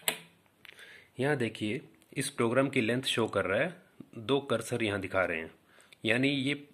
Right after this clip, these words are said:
अभी एकदम खाली है, यहाँ कोई भी वैल्यू स्टोर नहीं की गई है।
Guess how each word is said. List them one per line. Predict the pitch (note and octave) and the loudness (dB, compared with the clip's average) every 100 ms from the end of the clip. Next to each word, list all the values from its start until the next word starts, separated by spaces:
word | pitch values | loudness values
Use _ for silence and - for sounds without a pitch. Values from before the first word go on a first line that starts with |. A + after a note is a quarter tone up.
| - | -4
अभी | A2+ A#2+ A2+ | 0 2 0
एकदम | A2 A#2 B2+ | -2 -4 -4
खाली | - G2+ G2 G2+ | -4 -2 -2 0
है, | A#2+ D#3+ A#2+ | 0 -2 -2
यहाँ | A#2+ B2 | -2 0
कोई | A#2 A2+ | 0 0
भी | A#2+ | 0
वैल्यू | A#2 G2+ G2+ B2+ | 2 2 2 0
स्टोर | - G#2 G#2+ | 0 2 2
नहीं | A2 A#2+ C3 | 2 2 2
की | G#2 | 2
गई | F#2+ F2 | 2 0
है। | E2+ | -2